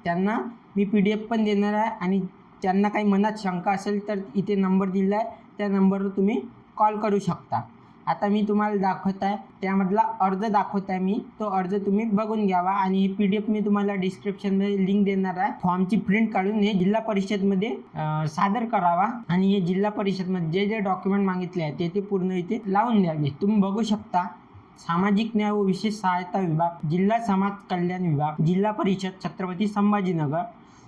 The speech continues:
डॉक्टर बाबासाहेब आंबेडकर सामाजिक न्याय भवन, श्री शिवाजी हायस्कूल शेजारी, खोडकपुरा, छत्रपती संभाजीनगर. दिव्यांग व्यक्तींना स्वयंरोजगारी वीज भांडवल योजनेचा हा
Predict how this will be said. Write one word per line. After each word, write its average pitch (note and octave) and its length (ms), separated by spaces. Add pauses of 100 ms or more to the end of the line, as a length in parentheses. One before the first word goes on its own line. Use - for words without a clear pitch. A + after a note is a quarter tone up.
(120)
डॉक्टर G#3 360
बाबासाहेब G3 420
आंबेडकर F#3+ 580
सामाजिक F#3 520
न्याय F#3+ 220
भवन, E3 380
श्री A3+ 400 (220)
शिवाजी F#3 340
हायस्कूल F#3 600
शेजारी, F3 640
खोडकपुरा, G#3 640 (120)
छत्रपती F#3 460
संभाजीनगर. F#3 800
दिव्यांग E3 500
व्यक्तींना G3 520
स्वयंरोजगारी F3 800
वीज F3 320
भांडवल E3 380
योजनेचा E3 460
हा G3+ 200